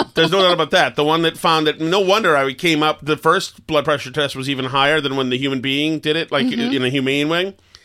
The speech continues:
Speaker 2: <clears throat> It did kill my arm. But I'm not even a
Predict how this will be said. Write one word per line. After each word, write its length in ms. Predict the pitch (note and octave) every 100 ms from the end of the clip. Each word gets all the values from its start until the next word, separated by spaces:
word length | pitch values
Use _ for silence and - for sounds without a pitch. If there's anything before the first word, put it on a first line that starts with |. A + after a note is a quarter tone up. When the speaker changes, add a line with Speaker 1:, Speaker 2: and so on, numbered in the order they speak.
| _ _ _ _ _
Speaker 2:
<clears throat> 0 |
It 640 | - - A3+ F#3+ C#3 D3+ D3+
did 200 | F#3+ D#3+
kill 220 | G#3 F3+
my 160 | D3+
arm. 240 | D#3 B2+ A2+ - - - - - _ -
But 100 | A#3+
I'm 200 | E4+ F4+
not 180 | C#4
even 220 | A#3+ G#3 F#3+
a 280 | E3 D3+